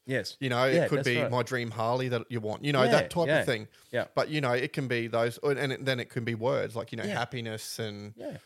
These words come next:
Speaker 2: you know, family and
Speaker 1: Yes.
Speaker 2: like, you know, it, it's not just about all the things that you want. It's about, like, growth for yourself, you know, like, you know,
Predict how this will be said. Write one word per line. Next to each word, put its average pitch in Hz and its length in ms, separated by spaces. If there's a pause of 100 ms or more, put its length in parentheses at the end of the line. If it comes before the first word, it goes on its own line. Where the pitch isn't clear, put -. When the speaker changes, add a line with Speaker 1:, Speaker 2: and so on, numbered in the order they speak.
(120)
Speaker 2:
you 120 140
know, 113 180
family 117 840
and 117 100
Speaker 1:
Yes. - 80
Speaker 2:
like, 110 120
you 151 100
know, 117 160
it, 127 340
it's - 180
not 147 160
just 139 200
about 117 320 (180)
all 123 220
the 117 120
things 117 420
that - 120
you 117 140
want. 110 440 (400)
It's - 180
about, 113 360
like, 110 260
growth 110 300
for - 100
yourself, 110 540
you 117 100
know, 110 220
like, 107 300
you 113 80
know, 110 220